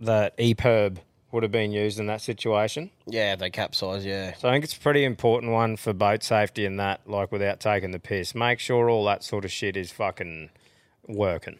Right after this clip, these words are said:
Speaker 2: And when you're calling into, like, V M O and you're going, Hey, gonna go from, let's say, seventeen seventy Creek to Lady Elliot, "Oh, and here's my estimation of when we'll arrive." And P O B,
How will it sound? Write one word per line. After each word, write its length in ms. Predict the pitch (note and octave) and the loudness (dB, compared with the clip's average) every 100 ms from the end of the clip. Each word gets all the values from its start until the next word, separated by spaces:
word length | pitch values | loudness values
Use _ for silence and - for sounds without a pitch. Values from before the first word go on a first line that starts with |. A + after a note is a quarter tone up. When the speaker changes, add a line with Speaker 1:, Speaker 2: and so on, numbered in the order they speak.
| - | -2
Speaker 2:
And 120 | E3 | 2
when 160 | F#3 G#3+ | 4 2
you're 120 | F#3 | 0
calling 440 | - D3 B2+ G2+ | 0 0 2 0
into, 460 | A#2 A#2+ A#2 B2 B2 | 0 -2 0 0 2
like, 160 | A#2+ A2 | 0 0
V 200 | A#2 A2+ | 0 0
M 140 | G#2 | 2
O 20 | G#2+ G#2 | 0 0
and 160 | G#2 G#2 | 0 -2
you're 80 | G2+ | -2
going, 580 | A2 G2+ G2 F#2+ F#2+ F#2 - _ _ _ - | -2 -2 -4 -6 -10 -14 -18 _ _ _ -2
Hey, 360 | A2+ A#2+ A2+ - _ - - | 0 2 0 -8 _ -20 -10
gonna 180 | - A#2 | -4 -2
go 440 | A2 A#2 A2+ A2 A2 | 2 2 2 2 0
from, 600 | - G#2+ G#2 G2 F#2+ E2 _ | -2 0 -2 -4 -10 -14 _
let's 140 | - - | -8 -4
say, 220 | A2 F#2+ | -2 0
seventeen 340 | - C#3 B2 | 2 2 2
seventy 360 | A2+ B2 A2 G#2 | 0 -2 -2 -6
Creek 440 | - A2+ A2+ G#2 - - _ _ | -4 0 0 -2 -12 -20 _ _
to 120 | G2 | -2
Lady 340 | G#2+ A#2+ A2+ A2 | 2 2 2 0
Elliot, 360 | G#2+ G#2+ G2+ - | 0 0 -2 0
"Oh, 280 | G#2 G#2 | 0 0
and 80 | G#2 | 0
here's 220 | B2 B2 | 0 0
my 120 | G#2 G#2+ | 0 0
estimation 800 | G#2 - G2+ G#2+ G#2+ - G#2 G2 - - - | -2 -4 -4 -2 -2 -4 -6 -8 -16 -20 -12
of 80 | G2 | -6
when 180 | G#2+ A#2 | -2 -2
we'll 140 | G#2 | 0
arrive." 680 | G2 G2 B2+ C3 C3 B2+ A2+ - _ - | 0 2 4 4 4 2 -4 -14 _ 0
And 480 | A#2 A2+ A2 G2+ - | 2 4 2 -4 -4
P 160 | C#3+ C3 | 0 2
O 180 | A2+ | 2
B, 400 | G#2+ B2 B2+ B2 | 0 2 2 0